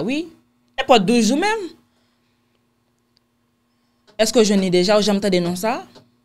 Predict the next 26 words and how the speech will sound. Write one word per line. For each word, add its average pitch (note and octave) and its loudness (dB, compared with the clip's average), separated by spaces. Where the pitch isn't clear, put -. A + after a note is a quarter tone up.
Jamè. G#3+ -2
Son G#3 -8
non F3+ -4
an, A#3+ -4
an - -4
sekrè, E3+ -6
o B3+ 8
n F#3+ 2
g A#3 -2
transparannsi G3+ -6
jiska G3+ 2
prezan, A3+ 2
yo F#3 -4
poko G#3+ -6
janm F3+ -2
bay E3+ 0
non C3+ -12
an. E3+ -20
Ou D3 -20
imajine D#3+ -8
w? E4 -10
E F#3+ -8
poukisa, A3 -8
poukisa D#4 2
sekrè A3 0
sa G3+ -4